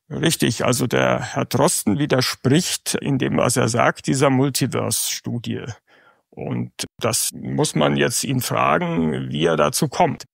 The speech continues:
diese Studie einfach zu ignorieren. Der wahrscheinlichste Grund ist, dass er sich auf bestimmte Studien konzentriert hat. Also das nennt man in der Wissenschaft Cherry-Picking, wenn man sich halt die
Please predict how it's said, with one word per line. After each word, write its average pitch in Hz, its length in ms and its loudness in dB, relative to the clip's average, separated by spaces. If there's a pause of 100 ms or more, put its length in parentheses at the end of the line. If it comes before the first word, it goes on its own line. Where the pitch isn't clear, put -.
(120)
diese 131 280 -4
Studie 139 320 -2
einfach 127 320 -2
zu - 160 -6
ignorieren. 139 540 0 (280)
Der 123 140 -2
wahrscheinlichste 147 680 2
Grund 156 320 2
ist, 185 200 0
dass - 200 2
er 147 60 2
sich - 280 -2
auf 131 220 0 (480)
bestimmte 185 480 2
Studien 139 720 -2 (400)
konzentriert 135 840 0
hat. 80 220 2
Also 69 280 0
das - 280 -2
nennt - 260 0
man 64 140 0
in 123 100 0
der 135 120 0
Wissenschaft 127 500 -2
Cherry-Picking, 143 880 2
wenn - 120 0
man 131 140 0
sich - 260 -4
halt - 200 0 (100)
die 151 240 -2